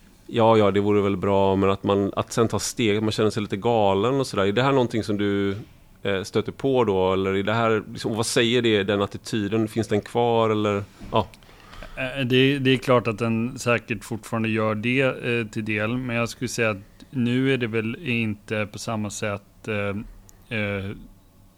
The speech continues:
Speaker 2: socialt acceptabelt att göra sig lustig över så här grundläggande hemberedskap. Men vi kommer ju, precis som du säger, ifrån en, en, eh, situation och en tillvaro där, eh, ja,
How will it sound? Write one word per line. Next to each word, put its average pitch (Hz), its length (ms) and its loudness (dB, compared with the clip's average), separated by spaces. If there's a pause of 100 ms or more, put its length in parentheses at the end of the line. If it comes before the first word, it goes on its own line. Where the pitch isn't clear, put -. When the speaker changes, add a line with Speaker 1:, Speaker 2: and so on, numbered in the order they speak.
(100)
Speaker 2:
socialt 110 760 -4
acceptabelt 107 800 -2
att 98 140 -12
göra 101 180 -6
sig 98 160 -8
lustig 110 560 -6
över 95 640 -6
så - 140 -16
här 104 60 -8
grundläggande 101 680 -6
hemberedskap. 104 760 -6
Men 110 100 -4
vi 110 80 -4
kommer 147 300 0
ju, 110 120 -2
precis 101 400 -10
som 101 180 -8
du 95 80 -10
säger, 98 240 -8
ifrån 95 440 -10
en, 95 300 -10
en, 95 360 -8
eh, 92 140 -12 (760)
situation 107 640 -8
och 101 60 -6
en 101 80 -6
tillvaro 98 580 -8
där, 95 380 -8 (100)
eh, 95 260 -10 (200)
ja, 92 260 -10